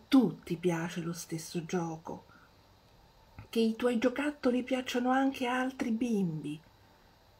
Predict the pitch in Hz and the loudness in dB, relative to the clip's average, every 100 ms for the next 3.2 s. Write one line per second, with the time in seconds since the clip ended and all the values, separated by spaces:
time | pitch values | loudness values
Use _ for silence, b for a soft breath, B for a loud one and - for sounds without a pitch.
0 | - - 196 - - 175 175 - 175 175 | -4 2 2 4 6 6 4 0 2 4
1 | 180 185 196 196 190 185 190 B B B | 4 4 2 2 2 2 2 B B B
2 | - 254 254 254 254 254 285 277 - 240 | 2 2 4 4 4 2 0 -2 -4 -6
3 | 226 | -6